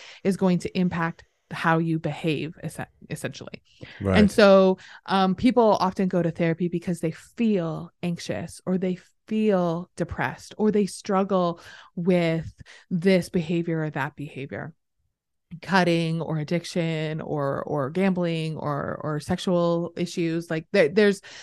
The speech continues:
Speaker 1: there's a, there's a crisis or there's something that's pushing someone to go seek support. And,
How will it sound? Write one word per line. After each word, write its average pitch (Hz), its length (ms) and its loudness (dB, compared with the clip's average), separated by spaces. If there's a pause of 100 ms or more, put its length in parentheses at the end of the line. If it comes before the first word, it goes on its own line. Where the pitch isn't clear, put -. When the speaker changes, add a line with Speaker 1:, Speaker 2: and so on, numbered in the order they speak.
(100)
Speaker 1:
there's 226 180 8
a, 196 320 8
there's 190 200 0
a 165 360 0
crisis 226 580 2
or 175 80 2
there's 165 220 -2
something 170 320 -4
that's 160 240 -4
pushing 175 420 -4
someone 147 460 -6 (300)
to 196 100 0
go 151 240 -2
seek - 260 -10
support. - 480 -10 (540)
And, 214 500 6